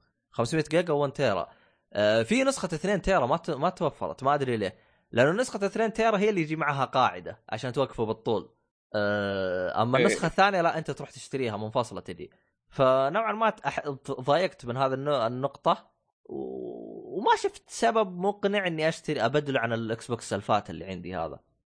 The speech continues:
Speaker 1: آه،
Speaker 2: الدب.
Speaker 1: آه، الدب. فهمت علي؟ آه، آه، شو اسمه هذا؟ بالنسبة لل-، النقطة المهمة زي ما قلت، أنا راح ينزل في السعودية. طبعًا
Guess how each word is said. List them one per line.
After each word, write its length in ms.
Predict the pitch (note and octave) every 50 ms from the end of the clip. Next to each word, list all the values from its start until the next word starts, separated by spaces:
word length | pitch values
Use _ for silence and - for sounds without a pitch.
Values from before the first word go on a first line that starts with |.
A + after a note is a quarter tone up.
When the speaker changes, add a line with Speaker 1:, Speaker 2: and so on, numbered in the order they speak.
| _ _ _ -
Speaker 1:
آه، 200 | A2 A2 A2+ A2+
Speaker 2:
الدب. 380 | - A2+ A2 A2 A2+ A2 G2 - - - _ _ _ _ _ _ _ _ -
Speaker 1:
آه، 300 | G2 E2 D2+ - - G#2
الدب. 580 | A2 A2+ A2+ A#2 A2+ G#2 G2 F#2 E2 E2 D#2 - - - _ _ _
فهمت 220 | - G#2+ G2 G2+ G#2+
علي؟ 220 | A2 D3 F#3+ F#3 - - _ _ _ _ _ _ _ -
آه، 580 | B2+ C3 C3 C3 C3 B2+ B2+ C3 B2+ B2+ B2 A#2 _ _ _ _ _ _ _ _ - B2
آه، 220 | A#2+ A#2+ A#2+ A#2+
شو 120 | A#2 - D3+
اسمه 240 | - - B2 A2+
هذا؟ 160 | A2+ A2+ A2+ -
بالنسبة 420 | A#2+ C3 C3+ F#3 A#3+ A3+ - C#4
لل-، 340 | G3+ F#3+ F#3 F3 E3 D3+ C#3+ C#3 C3+ B2+ B2 A2+ A2 G#2+ G#2 G2+ G2 F2+ F#2+
النقطة 320 | G#2+ C3+ F3+ - - -
المهمة 340 | D3 D3 C#3+ D#3 E3+ F#3 E3+
زي 100 | D3 D3
ما 80 | C#3+ C#3
قلت، 260 | C3+ D#3 E3 - C#3+
أنا 140 | B2+ B2 B2
راح 140 | B2 B2+
ينزل 320 | C3 C3 C3+ C#3 C3+ C3 A#2+
في 60 | -
السعودية. 600 | A#2+ - - A2 G#2+ G#2+ B2 C3 D3 D#3+ D3 - -
طبعًا 320 | D3 C#3+ C#3+ D#3+ D#3+ -